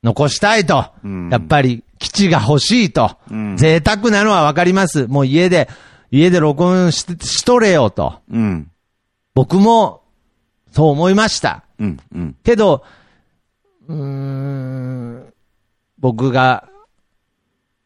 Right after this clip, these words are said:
Speaker 1: 上田先生が思う夢
Speaker 2: うん。
Speaker 1: のためには、
Speaker 2: うん。
Speaker 1: やっぱりここは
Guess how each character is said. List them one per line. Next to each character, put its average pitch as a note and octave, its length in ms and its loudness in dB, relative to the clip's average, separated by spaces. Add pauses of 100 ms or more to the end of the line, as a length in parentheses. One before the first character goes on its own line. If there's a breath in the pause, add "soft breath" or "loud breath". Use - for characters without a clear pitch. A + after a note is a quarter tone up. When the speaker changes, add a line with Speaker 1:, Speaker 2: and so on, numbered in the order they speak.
Speaker 1:
上 A#2+ 160 2
田 A#2 180 2
先 B2 140 2
生 B2 120 2
が C3 100 2
思 B2+ 340 2
う G2 80 -2
夢 C3+ 500 2 (200)
Speaker 2:
う G2 40 -14
ん。 E2+ 360 -12 (420)
Speaker 1:
の C#3 120 0
た E3 200 0
め G#3+ 160 2
に G#3+ 140 4
は、 F#3 460 2 (120)
Speaker 2:
う F2 40 -20
ん。 E2 160 -18
Speaker 1:
や D2 80 -20
っ - 40 -20 (360)
ぱ C#3 120 -2
り C3 140 -2
こ - 220 -12
こ C#3 200 0
は B2+ 280 2